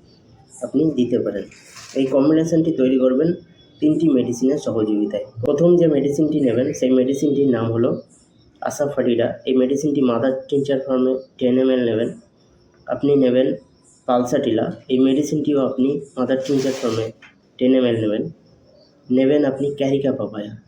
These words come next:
এই মেডিসিনটিও আপনি মাদার টিনচার ফর্মে টেন এমএল নেবেন। এই তিনটি মেডিসিন মেশানোর দরকার নেই, আপনি পালসাটিলা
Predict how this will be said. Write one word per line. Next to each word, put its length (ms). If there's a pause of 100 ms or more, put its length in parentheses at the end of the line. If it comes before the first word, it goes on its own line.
এই 120
মেডিসিনটিও 600
আপনি 240 (420)
মাদার 300
টিনচার 340
ফর্মে 380
টেন 140
এমএল 260
নেবেন। 140 (800)
এই 260
তিনটি 300
মেডিসিন 480
মেশানোর 400
দরকার 320
নেই, 200 (440)
আপনি 360 (560)
পালসাটিলা 760